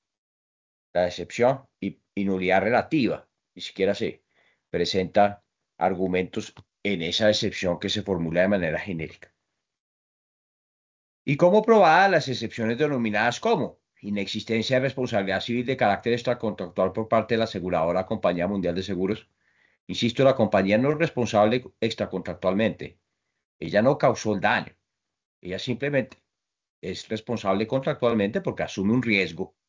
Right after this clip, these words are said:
asume un riesgo de otro, pero ella no es quien ca-, causa el daño. Ausencia de responsabilidad solidaria de parte de Compañía Mundial de Seguros. No se aplica una responsabilidad solidaria, sino una responsabilidad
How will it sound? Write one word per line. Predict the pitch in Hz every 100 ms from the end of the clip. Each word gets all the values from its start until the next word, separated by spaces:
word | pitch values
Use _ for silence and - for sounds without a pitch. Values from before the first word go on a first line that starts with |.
| _ -
asume | - 95 101
un | 104
riesgo | 110 101 110
de | 98
otro, | 95 113 - 85 - _ _ _ _ _ _
pero | 65 80
ella | 87 127
no | 123 117 - _ _ _ _ -
es | 90
quien | - 95
ca-, | - -
causa | - 82 -
el | 82
daño. | 76 85 _ _ _ _ _ _ _ _ _ _ _ _
Ausencia | 98 101 110 110 120
de |
responsabilidad | 123 120 107 95 92 90
solidaria | 120 113 95 90 101
de | 107
parte | - 87 -
de | 98 95
Compañía | 92 87 82 80 90
Mundial | 92 85 82
de | 87
Seguros. | 92 127 127 - -
No | - 87
se | - 98
aplica | - 98 98
una | 98 98
responsabilidad | - - 90 85 78 73
solidaria, | - 98 90 78 98 110
sino | 90 80
una | 90
responsabilidad | 95 101 101 95 78 78 85